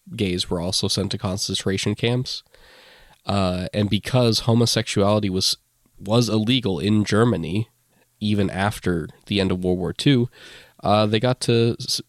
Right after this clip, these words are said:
live out the rest of their sentences in jail after being in fucking concentration camps. Thanks, America.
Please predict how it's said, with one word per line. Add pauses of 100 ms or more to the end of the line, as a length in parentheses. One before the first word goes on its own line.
live
out
the
rest
of
their
sentences
in
jail (120)
after
being
in
fucking
concentration
camps. (840)
Thanks,
America.